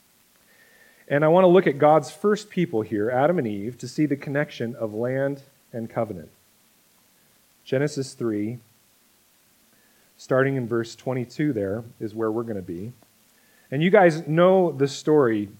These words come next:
God created mankind and placed them in the midst of the land of Eden to be fruitful and multiply, to tend the earth, to subdue it, to protect it.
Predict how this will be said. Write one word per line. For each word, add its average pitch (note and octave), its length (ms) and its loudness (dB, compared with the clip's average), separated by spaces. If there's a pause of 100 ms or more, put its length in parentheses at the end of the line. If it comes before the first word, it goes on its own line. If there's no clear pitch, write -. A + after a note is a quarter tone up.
(320)
God D#3 320 6
created C#3+ 320 2
mankind E3 640 0
and B2 100 -6
placed D3 360 -2
them C#3 120 0
in C3 180 -10
the B2 40 -4
midst C#3 300 -6
of A2+ 80 -8
the A2+ 80 -2
land A#2+ 260 -2
of A2 160 -6
Eden D#3 300 -4
to B2+ 100 -8
be A2 120 -10
fruitful F3 600 -2
and A#2+ 220 -6
multiply, E3+ 540 -2
to C3 120 -8
tend E3+ 320 -6
the F3+ 120 -4
earth, C3+ 300 -4 (380)
to G#2+ 100 -10
subdue G#2+ 480 -4
it, E3+ 160 -4 (360)
to - 80 -12
protect B2 480 -8
it. F#2 140 -12